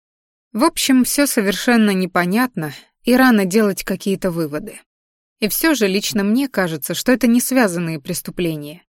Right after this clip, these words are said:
Хотя было ли во втором случае преступление, если за таковое не считать саму руну, это еще неизвестно. «О, привет!» Каким-то совершенно мистическим образом рядом со мной возник Жан.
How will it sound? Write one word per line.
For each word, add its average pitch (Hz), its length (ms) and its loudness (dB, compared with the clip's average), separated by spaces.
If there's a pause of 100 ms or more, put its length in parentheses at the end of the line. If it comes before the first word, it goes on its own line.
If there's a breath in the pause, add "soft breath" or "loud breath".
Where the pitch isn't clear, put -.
(120)
Хотя 220 320 0
было 254 260 4
ли 185 120 2
во 175 120 -2
втором 208 320 2
случае 202 400 0
преступление, 190 800 -2 (320)
если 202 400 0
за 180 160 -2
таковое 196 440 0
не 180 120 0
считать 185 360 -2
саму 190 320 0
руну, 202 380 0 (240)
это - 260 2
еще 254 240 2
неизвестно. 196 800 0 (480)
«О, 233 380 4
привет!» 240 800 0 (360)
Каким-то 240 460 0
совершенно 202 480 0
мистическим 202 760 0
образом 170 560 0 (360)
рядом 196 400 0
со 185 200 0
мной 233 360 0 (140)
возник 185 480 2
Жан. 156 340 -6